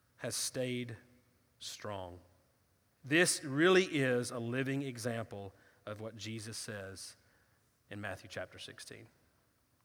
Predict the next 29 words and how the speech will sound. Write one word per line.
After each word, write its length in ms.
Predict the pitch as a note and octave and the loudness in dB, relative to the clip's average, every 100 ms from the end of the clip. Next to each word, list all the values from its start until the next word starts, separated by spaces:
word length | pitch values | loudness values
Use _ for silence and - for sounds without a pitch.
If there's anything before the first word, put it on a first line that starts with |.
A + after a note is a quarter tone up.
| _ _ _ _ _ _ _ _ _ _ _ - | _ _ _ _ _ _ _ _ _ _ _ -8
So 140 | - | 0
I 40 | B2 | 4
researched 440 | D#3+ D3 D#3 D3 | 6 8 6 6
this 100 | C3+ | -2
people 240 | - D3 | 0 0
group 200 | B2+ B2+ | 0 -2
that 100 | B2+ | -2
this 140 | B2+ A#2 | -4 0
brother 260 | C3+ C3+ | 4 4
is 100 | B2 | 2
working 320 | A2+ C3 B2+ A#2+ | 2 0 0 -4
with, 160 | A#2 | -4
and 80 | A#2 | -6
it's 120 | C3 | -4
a 40 | A2 | -4
hard 220 | A#2 G#2+ | -4 -6
place. 460 | B2 G#2 - - - _ _ _ _ _ _ - | -8 -10 -12 -16 -18 _ _ _ _ _ _ -6
There's 160 | B2+ | -2
half 280 | - D3 D3+ | 6 6 6
a 60 | D#3 | 4
million 260 | D#3 D3 | 2 2
people 280 | C3+ D3 B2 | 0 -2 -4
there 200 | A#2 A#2 | -2 -2
with 100 | A2 | -2
an 100 | A2+ | -4
estimated 500 | B2 B2 B2 A#2+ A2 | -4 -4 -4 -4 -4
two 140 | - C3+ | -4 -4
hundred 360 | - A#2+ G#2+ | -4 -6 -6
Christians. 560 | - A2 - - - - | -8 -8 -8 -10 -12 -12